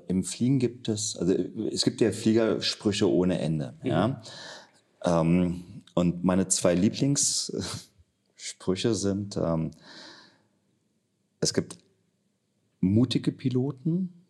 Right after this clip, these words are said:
Speaker 1: und es gibt alte Piloten. Aber es gibt keine mutigen und alten Piloten.
Speaker 2: Mhm.
Speaker 1: Das heißt, halte dich an Regeln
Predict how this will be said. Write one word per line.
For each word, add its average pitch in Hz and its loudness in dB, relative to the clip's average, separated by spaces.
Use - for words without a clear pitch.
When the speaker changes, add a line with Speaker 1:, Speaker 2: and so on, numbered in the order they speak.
Speaker 1:
und 95 4
es 95 0
gibt - -4
alte 82 0
Piloten. - -10
Aber 85 0
es 90 -2
gibt - -8
keine 110 2
mutigen 107 2
und 101 0
alten 71 -4
Piloten. - -12
Speaker 2:
Mhm. 120 -8
Speaker 1:
Das - -2
heißt, - -2
halte 92 -2
dich 95 -4
an 87 0
Regeln 76 -2